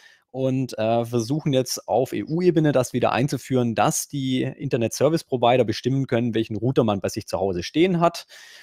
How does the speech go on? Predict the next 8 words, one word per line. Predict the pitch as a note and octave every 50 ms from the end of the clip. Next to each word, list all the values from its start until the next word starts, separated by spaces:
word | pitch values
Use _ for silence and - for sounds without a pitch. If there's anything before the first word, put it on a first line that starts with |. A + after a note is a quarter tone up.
| - - _ _
und, | _ C3 B2+ B2 A#2+ B2 A#2+ -
äh, | B2
da | A#2+ A#2 A#2 A#2 A#2 A#2 A#2 - - - - - - B2 A#2+ A2 - A2 A2 A2
auch | - - A2 G#2+ - -
eben | - A2 G#2 G#2+ G#2+
einem | - - F#2+ F#2+ G2 F#2 F2
proprietäre | - - - _ G2 - - D3+ D#3 E3 D3+
Software, | - - D#3 - - - C3 B2 B2 B2 B2 B2 B2 A#2+ A2+